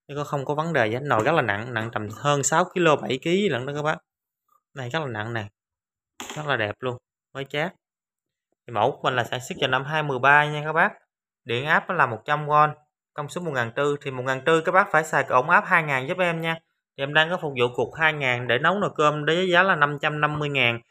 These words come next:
Cục ba ngàn W nấu được hai nồi cơm với giá là bảy trăm ngàn. Thì bác nào mình chưa có cục để nguồn điện thì cứ tham khảo bên em nha. Để mình, à, sử dụng hàng Nhật. Đó. Ngoại thất một dòng là ok nha bác, chín trên mười, còn mới tinh mới chát luôn. Thì vào nội thất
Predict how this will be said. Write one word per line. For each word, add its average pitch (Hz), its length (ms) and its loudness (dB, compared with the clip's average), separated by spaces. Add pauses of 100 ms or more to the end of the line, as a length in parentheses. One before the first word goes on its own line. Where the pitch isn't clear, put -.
(200)
Cục 120 240 -4
ba 147 240 6
ngàn 135 260 -2
W 160 280 4
nấu 185 140 2
được 143 160 2
hai 151 160 4
nồi 135 160 0
cơm 143 200 0
với 160 120 0
giá 170 120 4
là 180 120 4
bảy 120 200 2
trăm 151 220 -4
ngàn. 120 260 -2
Thì 123 60 -6
bác 160 220 4
nào 139 160 4
mình 123 200 0
chưa 147 200 -2
có 175 60 -4
cục 165 200 -8
để 131 120 0
nguồn 120 300 -4
điện 113 180 2
thì 143 100 -4
cứ 175 100 -2
tham 151 220 -2
khảo 123 220 4
bên 160 160 2
em 147 220 2
nha. 143 160 2 (380)
Để 120 140 0
mình, 131 300 -2
à, 117 300 2
sử 139 160 0
dụng 117 220 0
hàng 123 180 -2
Nhật. 107 180 -2 (600)
Đó. 139 180 0 (600)
Ngoại 110 240 0
thất 175 140 0
một 147 120 -2
dòng 113 200 4
là 120 80 6
ok 123 180 2
nha 139 280 4
bác, 156 120 4 (100)
chín 170 100 -4 (120)
trên 147 140 0
mười, 117 200 4
còn 117 200 -4
mới 147 180 0
tinh 151 180 -2
mới 156 180 -2
chát 190 280 0
luôn. 160 140 2 (560)
Thì 127 60 -8
vào 117 220 4
nội 110 240 4
thất 190 140 2